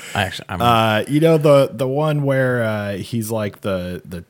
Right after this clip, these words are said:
Speaker 2: tenant in the house and he
Speaker 1: Oh, yeah,
Speaker 2: terrorizes
Speaker 1: Desperate Measures.
Speaker 2: No, that's not it.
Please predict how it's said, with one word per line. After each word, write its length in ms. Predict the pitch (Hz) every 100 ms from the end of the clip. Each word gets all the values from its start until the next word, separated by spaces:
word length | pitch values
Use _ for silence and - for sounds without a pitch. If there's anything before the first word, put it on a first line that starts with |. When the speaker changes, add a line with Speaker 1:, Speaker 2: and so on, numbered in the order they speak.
| _ - -
Speaker 2:
tenant 420 | - 120 123 117
in 160 | 110 104
the 60 | 95
house 720 | 110 104 104 107 - - -
and 200 | 104 95
he 160 | 90 92
Speaker 1:
Oh, 120 | 233
yeah, 40 | 156
Speaker 2:
terrorizes 460 | 123 113 110 123
Speaker 1:
Desperate 180 | 107 151
Measures. 540 | 143 117 87 92 - - _ _
Speaker 2:
No, 500 | 87 90 85 82 80 82
that's 200 | - -
not 180 | 76
it. 120 | 69